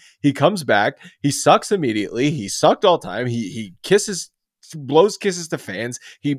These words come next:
opens up his shirt a little bit and sweats, and we're like, "Ah, he's fun sometimes." Well, we, and he still sucks. It's like, this is what this guy has been so far.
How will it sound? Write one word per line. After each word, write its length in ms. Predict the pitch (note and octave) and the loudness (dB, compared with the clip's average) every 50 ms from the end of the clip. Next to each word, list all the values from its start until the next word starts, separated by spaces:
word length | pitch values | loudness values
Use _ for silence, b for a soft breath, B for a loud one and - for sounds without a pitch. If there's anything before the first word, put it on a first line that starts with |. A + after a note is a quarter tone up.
| C#3 - | 2 4
opens 320 | F#3 G#3 G#3 C#4 C4+ A3 | 6 6 4 4 0 0
up 120 | A#3+ A3+ - | 0 0 0
his 100 | G3+ - | -2 -6
shirt 180 | - F#3+ F#3 | -4 -4 -2
a 40 | F3+ | -2
little 120 | F3+ F3+ F3 | 0 0 0
bit 160 | G3 F3+ D3 | 0 0 0
and 100 | C#3+ A#2+ | -2 -6
sweats, 480 | - - - D3 D#3+ F3+ F#3+ - - | -8 -6 0 2 4 4 4 2 0
and 80 | D3+ C#3 | -2 0
we're 120 | D3 D3+ | 0 2
like, 180 | D3+ D3+ E3 G3 | 2 4 4 6
"Ah, 240 | C4 C#4+ C#4 C#4 D4+ | 6 8 8 8 8
he's 220 | D4 A#3 C4+ C#4+ - | 6 2 -2 -6 -10
fun 500 | - - - D#4+ D#4 D4+ D4+ C#4 A#3+ G3 | -14 -4 0 2 4 4 4 2 0 -2
sometimes." 540 | - G#3+ G#3 G3+ F3+ G3 F#3+ F#3+ F#3 A3 | -4 -4 -4 -2 0 2 2 2 0 0
Well, 260 | D#4 F#4 G4 F#4+ F4+ E4+ | 0 0 2 2 2 4
we, 320 | F#4 F#4+ F#4 F4+ E4+ - | 4 4 4 4 4 4
and 100 | G#3 G3+ | 4 4
he 80 | A3+ A3 | 2 2
still 260 | - - G3 G#3+ A3 | -2 0 0 0 0
sucks. 420 | - - - A#3+ G#3+ - - - | 2 2 4 4 4 2 0 -10
It's 120 | E3 - - | -10 -4 0
like, 180 | F3+ E3+ D#3+ F#3 F#3+ | 0 0 0 -2 -4
this 200 | G#3+ A3+ - - | -4 -6 -6 -6
is 140 | D#4 B3+ - | -8 2 6
what 220 | G#3+ A3+ G#3 F#3+ | 8 8 8 6
this 160 | - A3+ - - | 2 -8 -4 0
guy 240 | - F#3+ F#3 G3 | 2 4 4 4
has 100 | A3+ C4+ | 4 2
been 260 | C4 - D#4+ E4 E4+ C4 | -2 -8 -8 -8 -8 -4
so 220 | - - F3+ D#3 | 0 2 2 2
far. 380 | D#3 - D#3 C3 G#2+ E2+ D#2 | 0 -2 -6 -6 -6 -6 -12